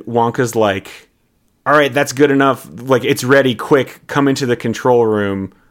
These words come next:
There's another, like, transport terminal." So then Charlie goes in there and hears, he sees, like, just, like, wires and shit everywhere.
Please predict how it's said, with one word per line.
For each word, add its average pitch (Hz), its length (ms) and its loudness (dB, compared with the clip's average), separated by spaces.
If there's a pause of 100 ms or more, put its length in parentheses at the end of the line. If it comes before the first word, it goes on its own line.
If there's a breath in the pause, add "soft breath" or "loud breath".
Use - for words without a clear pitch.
(120)
There's 117 180 2
another, 123 340 2
like, 107 220 -2
transport 113 640 -4
terminal." 139 520 -4 (200)
So - 240 -8
then 113 840 -2 (500)
Charlie 143 360 2
goes 131 280 0
in 117 120 0
there 101 280 -2
and 110 200 -4
hears, 135 840 -4 (280)
he 151 300 -4
sees, 131 460 -2
like, 101 480 -8 (360)
just, 113 200 -8
like, 107 120 0
wires 95 580 -2
and 92 120 -8
shit 92 300 -6
everywhere. 90 840 -12